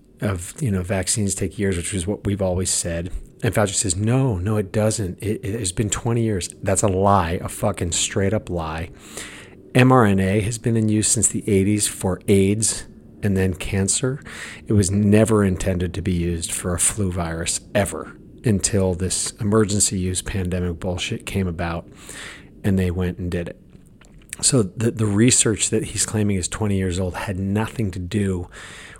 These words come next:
with the type of research that they ended up using the shot for.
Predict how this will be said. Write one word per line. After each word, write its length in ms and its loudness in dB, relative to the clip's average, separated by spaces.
with 220 4
the 80 0
type 280 -2
of 120 -6
research 400 -2
that 120 -6
they 180 0
ended 240 2
up 120 -4
using 480 -2
the 80 -4
shot 380 -4
for. 480 -4